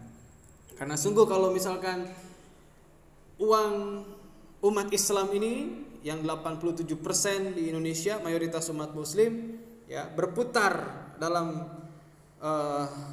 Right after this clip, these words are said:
industri halal food ini, dalam industri, industri makanan halal ini, maka niscaya itu akan sangat menggerakkan ekonomi masyarakat. Bahkan U M K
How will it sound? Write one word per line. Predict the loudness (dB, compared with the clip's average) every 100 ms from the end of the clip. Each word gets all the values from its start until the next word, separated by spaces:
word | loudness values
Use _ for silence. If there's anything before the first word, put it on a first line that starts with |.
| -8 -2
industri | 4 4 6 4
halal | 6 4 4 4
food | 4 4 2
ini, | 0 -2
dalam | -2 0
industri, | 0 -2 -2 -4 -4
industri | -2 0 0 0
makanan | 0 0 -2 -4
halal | -4 -2 -2
ini, | 0 -2 -4 -10 -14 -18 -14 -6
maka | -4 -2
niscaya | -2 -2 -2 -2
itu | -2 -2 -4
akan | -2 -4 -6 -6
sangat | -2 -2 -4 -4
menggerakkan | -4 0 0 0 0 -2 -4 -8 -12 -16 -20 -20 -14
ekonomi | -6 -4 -2 -4
masyarakat. | -4 -6 -6 -6 -8 -10 -12 -16 -20 -20 -20 -20 -20 -10
Bahkan | -10 -4 -4 -2 -4
U |
M | -2
K | -2